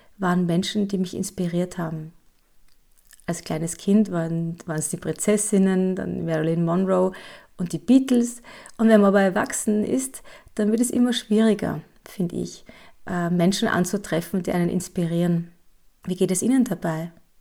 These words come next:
Vor circa dreizehn Jahren hatte ich das Glück, jemanden kennenzulernen,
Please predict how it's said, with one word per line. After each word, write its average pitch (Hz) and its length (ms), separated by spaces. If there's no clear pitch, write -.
Vor 208 180
circa 247 240
dreizehn 196 380
Jahren 185 280
hatte 196 140
ich 196 60
das - 160
Glück, 208 240
jemanden 185 380
kennenzulernen, 190 880